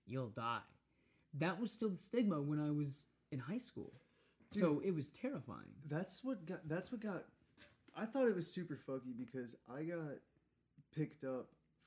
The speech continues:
Speaker 2: for smoking in my dorm room at college. And I went through the whole court process for, like, a year and a half,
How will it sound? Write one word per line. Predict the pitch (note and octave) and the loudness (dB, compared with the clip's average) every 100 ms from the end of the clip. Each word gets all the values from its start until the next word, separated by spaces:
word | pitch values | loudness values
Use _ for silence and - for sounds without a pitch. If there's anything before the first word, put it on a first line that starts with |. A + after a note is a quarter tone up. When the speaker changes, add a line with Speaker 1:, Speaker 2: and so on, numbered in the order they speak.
| - | -10
Speaker 2:
for | B2 A2+ G#2 E2 | -6 -4 -4 -8
smoking | - - - B2 A#2+ A#2 A2+ A2 G#2 - | -10 -8 -6 -6 -8 -8 -8 -8 -10 -10
in | A#2 A2+ | -8 -8
my | G#2+ G#2 | -8 -8
dorm | A2+ A#2 A#2 | -8 -6 -6
room | F#2+ G2 F#2+ | -8 -8 -12
at | - - | -18 -20
college. | G2 A2+ A#2 - - - - _ _ _ _ _ _ - | -14 -12 -10 -12 -18 -20 -20 _ _ _ _ _ _ -8
And | C#3+ C3+ B2+ B2 A#2 A2+ - _ | -4 -2 -2 -2 -4 -6 -10 _
I | C3 | -6
went | D3 D3 - | -6 -6 -8
through | C#3+ | -10
the | B2+ | -8
whole | A#2+ B2 A2+ _ _ _ - | -6 -8 -10 _ _ _ -10
court | C3+ C3 - | -6 -6 -6
process | A2+ A2+ - A2 - - | -8 -8 -8 -10 -12 -10
for, | A2+ G2+ G2 - _ - _ _ _ _ _ - | -10 -10 -14 -20 _ -20 _ _ _ _ _ -10
like, | B2+ A#2+ | -8 -6
a | A#2 A2+ | -6 -4
year | D3 C#3 | -4 -4
and | A#2 | -6
a | A2+ C#3 | -8 -10
half, | C3+ A#3 | -10 -10